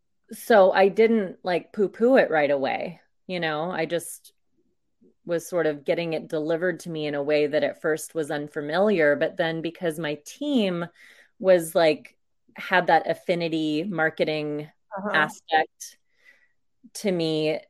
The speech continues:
Speaker 1: it felt comfortable. You know, people on my team upline were former yoga teachers. They were naturopathic physicians. They were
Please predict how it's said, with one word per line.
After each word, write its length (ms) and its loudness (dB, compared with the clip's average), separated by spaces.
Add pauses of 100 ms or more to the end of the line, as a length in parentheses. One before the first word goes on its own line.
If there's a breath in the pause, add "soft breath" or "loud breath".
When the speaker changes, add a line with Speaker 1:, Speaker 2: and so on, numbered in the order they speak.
Speaker 1:
it 280 4
felt 260 2
comfortable. 800 2
You 140 -2
know, 200 0
people 640 2
on 220 -4
my 160 -2
team 520 -8
upline 760 -2
were 580 2 (400 soft breath)
former 640 0
yoga 420 4
teachers. 840 2
They 140 0
were 160 -2
naturopathic 760 -4
physicians. 800 -2
They 140 0
were 200 -6